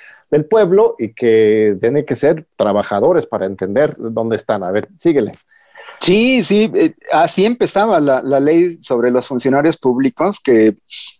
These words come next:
Speaker 2: para ser funcionario público se tiene que ganar el pan con el sudor de su frente y por lo tanto no cabían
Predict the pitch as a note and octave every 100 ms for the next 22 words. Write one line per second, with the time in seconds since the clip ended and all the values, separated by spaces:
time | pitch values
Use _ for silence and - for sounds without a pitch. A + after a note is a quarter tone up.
0 | - C#3+ C#3 F3+ - F#3 D#3 D3+ E3+ E3+
1 | D3+ D#3 D#3 - E3+ F#3+ - - A#2+ C#3+
2 | D#3 D#3+ D3+ D#3 D3 C#3 C#3+ C3 - C#3
3 | C#3+ A#2 G2+ A2 B2 C#3+ - G#2+ B2 C3
4 | C3 E3 F#3+ B3 - A#3 A#3 C#3+ D3 D3
5 | C3+ - C3+ A#2+ C3 C3+ D#3